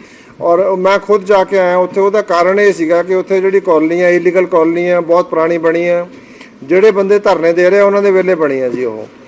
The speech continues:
ਉਹਦੇ ਵਿੱਚ ਇੰਨਾ ਮਾੜਾ ਹਾਲ ਸੀਗਾ ਕਿ ਮੈਂ ਸਾਰੇ ਜਿੰਨਾ ਉਹਦੇ 'ਚ ਵਾਟਰ ਸਪਲਾਈ ਦੀਆਂ ਲਾਈਨਾਂ ਸੀਗੀਆਂ, ਉਹਨੂੰ ਜਾ ਕੇ ਉਹਨਾਂ ਦੀ ਇੰਟੈਗ੍ਰਿਟੀ ਚੈੱਕ ਕਰਾਈ ਆ ਕਿ ਜਿਹੜਾ ਸੀਵਰੇਜ ਦਾ ਮੈਨਹੋਲ ਆ, ਉਹਦੇ ਵਿੱਚੋਂ ਵਾਟਰ ਸਪਲਾਈ ਦੀ ਲਾਈਨ ਲੰਘ ਰਹੀ ਸੀ ਜੀ।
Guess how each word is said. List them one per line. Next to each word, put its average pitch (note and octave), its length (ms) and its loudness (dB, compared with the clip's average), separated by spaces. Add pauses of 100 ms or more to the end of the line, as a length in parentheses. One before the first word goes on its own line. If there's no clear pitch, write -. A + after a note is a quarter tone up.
(300)
ਉਹਦੇ G3+ 220 2
ਵਿੱਚ A3 200 2
ਇੰਨਾ G#3 280 0
ਮਾੜਾ G3 240 2
ਹਾਲ F#3 240 2
ਸੀਗਾ F3 260 0
ਕਿ G3+ 140 -2
ਮੈਂ G3+ 180 -2
ਸਾਰੇ G#3 380 0
ਜਿੰਨਾ F#3+ 260 0
ਉਹਦੇ G3+ 220 2
'ਚ G3+ 40 0
ਵਾਟਰ E3+ 300 0
ਸਪਲਾਈ F#3 240 0
ਦੀਆਂ F#3 160 0
ਲਾਈਨਾਂ E3+ 340 0
ਸੀਗੀਆਂ, F3+ 380 -2
ਉਹਨੂੰ F#3 480 -2
ਜਾ D#3+ 220 2
ਕੇ D#3+ 120 -6
ਉਹਨਾਂ F#3 140 0
ਦੀ F#3+ 80 0
ਇੰਟੈਗ੍ਰਿਟੀ E3+ 520 0
ਚੈੱਕ E3+ 220 -2
ਕਰਾਈ D3+ 300 0
ਆ F3 180 0 (440)
ਕਿ G3 120 2
ਜਿਹੜਾ G#3+ 260 4
ਸੀਵਰੇਜ G#3 540 2
ਦਾ A#3 120 2
ਮੈਨਹੋਲ G3 560 2
ਆ, G3+ 60 4
ਉਹਦੇ A3+ 240 4
ਵਿੱਚੋਂ G#3+ 280 2
ਵਾਟਰ F#3 280 2
ਸਪਲਾਈ G3 300 2
ਦੀ F#3+ 120 0
ਲਾਈਨ F3+ 260 0
ਲੰਘ D3+ 180 -2
ਰਹੀ D#3+ 140 -2
ਸੀ A#2 180 -8
ਜੀ। G2+ 120 -12